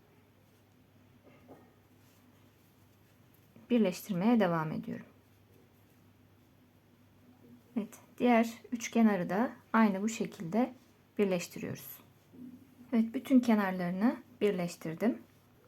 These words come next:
Şimdi bu boşluğuma bir tane sık iğne yapıyorum.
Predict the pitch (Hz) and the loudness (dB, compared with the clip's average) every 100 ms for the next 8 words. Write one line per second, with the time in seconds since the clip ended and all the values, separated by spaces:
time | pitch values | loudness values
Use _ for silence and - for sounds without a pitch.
0 | - - - 220 220 233 220 202 - 180 | -20 -10 2 4 4 2 0 0 -4 -6
1 | 175 175 220 262 - - - 208 - 185 | -4 0 0 -2 -6 -12 -8 -8 -6 -4
2 | 180 233 226 - _ _ _ _ - - | -2 -2 -4 -16 _ _ _ _ -14 -8
3 | 220 - 165 165 - 175 175 226 | -8 -4 -4 -4 -6 -8 -4 -4